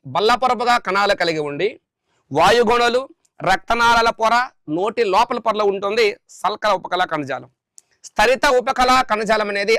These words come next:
అనేక వరుసలు ఉండి చర్మంలో ఉంటుందండి. ఘనాకార ఉపకళా కణ-, కణజాలం,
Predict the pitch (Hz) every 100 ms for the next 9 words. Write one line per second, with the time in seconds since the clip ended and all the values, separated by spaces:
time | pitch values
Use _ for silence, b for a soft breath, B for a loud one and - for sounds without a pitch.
0 | 185 202 254 262 233 208 226 202 202 233
1 | 208 214 _ 190 202 220 208 196 175 160
2 | 143 123 127 _ _ _ _ _ _ 143
3 | 202 247 262 262 277 240 240 226 220 214
4 | 220 - _ _ _ 190 202 208 220 220
5 | 214